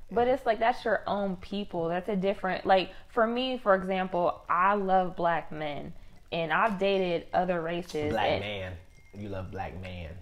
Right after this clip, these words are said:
Speaker 1: <laughs> I love a black man,
Speaker 2: There you
Speaker 1: okay?
Speaker 2: go. Thank you.
Speaker 1: And I've dated other races, and I realized that I don't like anything other than black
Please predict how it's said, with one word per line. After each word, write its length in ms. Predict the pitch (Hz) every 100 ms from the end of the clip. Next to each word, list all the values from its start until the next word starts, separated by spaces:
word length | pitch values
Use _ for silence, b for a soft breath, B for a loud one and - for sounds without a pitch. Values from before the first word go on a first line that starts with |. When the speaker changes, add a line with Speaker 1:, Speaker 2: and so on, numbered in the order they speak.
| - -
Speaker 1:
<laughs> 300 | - - -
I 100 | 165
love 280 | 175 180 -
a 140 | 165
black 300 | 147 170 175
man, 280 | 180 151 -
Speaker 2:
There 120 | 98
you 60 | 104
Speaker 1:
okay? 300 | 85 90 78
Speaker 2:
go. 220 | - - -
Thank 180 | 92
you. 80 | 85 90
Speaker 1:
And 140 | - 220
I've 220 | 254 233
dated 240 | 208 233
other 320 | - 208 202 190
races, 720 | 185 208 202 160 175 175 170
and 180 | - 170
I 300 | - 175 185
realized 720 | 175 170 185 202 185 156 156
that 200 | 156 151 -
I 180 | 156 175
don't 400 | 156 170 185 -
like 460 | - 165 165 160 - - -
anything 420 | 165 160 160 151
other 200 | 165 165
than 280 | 147 - 147
black 460 | 151 151 147 135 -